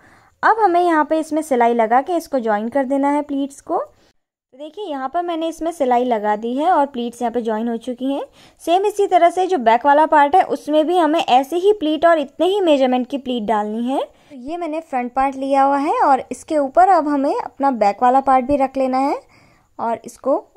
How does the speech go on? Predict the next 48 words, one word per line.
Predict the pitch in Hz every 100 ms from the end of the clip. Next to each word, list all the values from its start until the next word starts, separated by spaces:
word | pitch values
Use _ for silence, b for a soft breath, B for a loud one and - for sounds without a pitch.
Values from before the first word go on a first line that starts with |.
| 403 _
कोने | - 240 240
से | 240 262
कोना | 240 240 247
मिलाते | 233 220 220 262
हुए | 277
इस | 277
तरह | 277
से | 269 294
हम | 285
रखेंगे। | 254 254 269 262 277 508 - b b _
और | 269 254
देखिए, | 262 254 381
बैक | 277 247 247
वाले | 247 277
पार्ट | 277 269
में | 277
भी | 277
मैंने | 302 269 262
सेम | 269 254 254
इसी | -
तरह | 254 254
से | 269
प्लीट्स | 262 247 226 -
डाली | 226 226 240
हुई | 240 254
हैं | 285 508 b b b b -
और | 233
दोनों | 220 254 311
की | 370
सीधी | 359 311 330
तरफ | 330 339 330
एक | 277
दूसरे | 302 311
के | 294
मुँह | 311 262
करते | 269 262 277
हुए | 285
होनी | 294 269
चाहिए। | 269 277 440 b b b -
अब | 370
हमें | 427 403
इसकी | 415 -
एक | 370 370
साइड | - 339 311
में | 392
सिलाई | 370 294 277
लगानी | 247 214 214 214
है। | 208